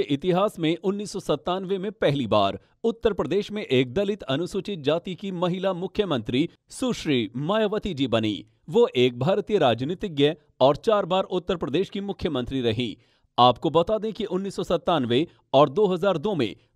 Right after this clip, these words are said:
भाजपा के समर्थन के साथ मुख्यमंत्री बनी थी। काशीराम की अगुवाई में समाज के दलित पिछड़े वर्ग के लिए सन उन्नीस सौ चौरासी में बहुजन समाज पार्टी की नींव रखी गई,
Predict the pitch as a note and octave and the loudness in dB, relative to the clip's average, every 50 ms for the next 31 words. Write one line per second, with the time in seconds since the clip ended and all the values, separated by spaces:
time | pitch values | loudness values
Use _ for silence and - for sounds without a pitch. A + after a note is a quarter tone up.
0 | - C3+ B2 C3+ D#3 F#3+ G3+ - - A3+ G#3 - A3 G3+ - D#3 C3 C#3+ E3+ - | -8 -4 2 4 4 4 2 0 -2 -4 -2 -2 -4 -2 -2 -2 0 0 -2 -4
1 | - G3 F#3 F#3 F#3+ - F3+ D3+ C#3+ C#3+ F3 G3 G#3+ - - G#3+ F#3+ D3+ A#2+ A2 | -6 -6 -6 -6 -4 0 0 0 0 0 -2 -6 -6 -6 -6 -6 -4 -4 -6 -6
2 | E3+ - E3+ E3+ C#3+ B2 A#2 G#2+ - - A#2 G#2 E2+ C2+ - _ _ _ - A3 | -4 0 2 2 2 2 0 -4 -4 -4 -6 -6 -8 -14 -20 _ _ _ 2 4
3 | A3+ A#3 A#3 - A#3 A#3 B3 B3 B3 - C4 A#3+ - C#3 C#3+ C#3 D3 G#3+ G#3+ A3 | 4 4 4 2 -2 -2 -2 -4 -4 -4 -2 2 4 4 4 4 2 -2 -2 0
4 | G#3+ A3+ G#3+ - - C3+ B2+ C#3+ F3+ G3+ - - A3+ G3+ D3+ D#3 D#3 D#3 D#3+ D#3+ | 0 -2 -2 0 0 0 2 0 0 -2 -2 0 0 2 2 2 2 4 2 0
5 | D#3 - G#3 G3 - G3 G3 G3 D#3+ B2+ C3+ E3 D#3+ F#3+ E3+ - G3+ D#3+ - G#2 | 0 -2 -4 -4 -2 -2 -2 0 2 2 0 0 0 -4 -6 -4 -4 -2 0 2
6 | A2+ C#3 D3+ - - - - G#3 D#3+ - - - - G3 G#3 G#3 G3 - G#3+ G3+ | 2 2 0 -2 -6 -4 -2 -2 0 -2 -4 -6 -6 -6 -6 -6 -6 -6 -6 -4
7 | - F#3+ C3+ A2 A2+ A2+ - G3 E3 A#2+ F2 - _ _ _ - C#3+ B2+ D#3 F#3+ | -2 0 2 2 2 0 -2 -4 -4 -4 -4 -6 _ _ _ -2 2 4 4 4
8 | G3+ E3+ A#3 A3 - - D#3+ C#3 C3+ C3+ - - F#3+ G3 F#3+ - G#3 E3+ - F3+ | 4 0 -4 -4 -2 0 2 2 2 0 0 0 0 0 -2 -2 -6 -8 -4 -2
9 | D3+ D#3+ F#3+ F3 G3+ E3+ D3+ - D#3 G#2+ A#2 A2+ G#2 F2 | -2 -2 -2 -2 -2 -2 0 0 0 2 2 0 0 -2